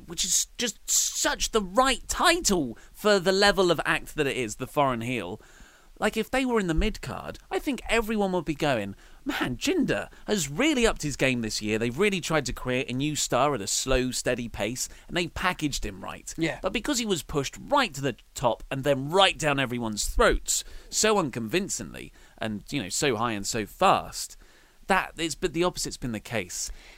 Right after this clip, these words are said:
Speaker 2: Yeah, it's a real shame. I feel really bad for, uh, the Singh brothers slash, uh, the Bollywood boys.
Speaker 1: So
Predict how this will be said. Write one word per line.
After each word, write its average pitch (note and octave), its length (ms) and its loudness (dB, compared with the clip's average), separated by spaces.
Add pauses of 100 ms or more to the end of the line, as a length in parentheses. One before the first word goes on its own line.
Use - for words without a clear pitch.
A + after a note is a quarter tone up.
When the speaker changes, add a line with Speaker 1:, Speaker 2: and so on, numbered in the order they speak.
(100)
Speaker 2:
Yeah, A3+ 200 10
it's A3 120 6
a C4 60 4
real B3 160 8
shame. B2+ 340 2
I F3 60 -4
feel C#4 180 2
really F#3+ 180 0
bad B2+ 220 6
for, G#2 260 -4
uh, G2+ 140 -2
the G2 80 -8
Singh G2+ 240 -8
brothers A2 280 -6
slash, G#2 640 -6
uh, F#2+ 260 -10
the F#2 100 -14
Bollywood F#2+ 400 -10
boys. F#2 280 -10
Speaker 1:
So G3+ 420 2